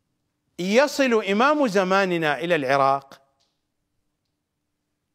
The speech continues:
فإنه يقود جيشا باتجاه سوريا،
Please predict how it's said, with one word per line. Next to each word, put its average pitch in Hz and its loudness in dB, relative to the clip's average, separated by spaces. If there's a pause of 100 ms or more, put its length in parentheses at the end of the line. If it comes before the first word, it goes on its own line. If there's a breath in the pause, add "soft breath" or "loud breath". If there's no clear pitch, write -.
(1200)
فإنه 233 0 (1700)
يقود 233 0
جيشا 262 -2 (300)
باتجاه 220 -2
سوريا، 196 -2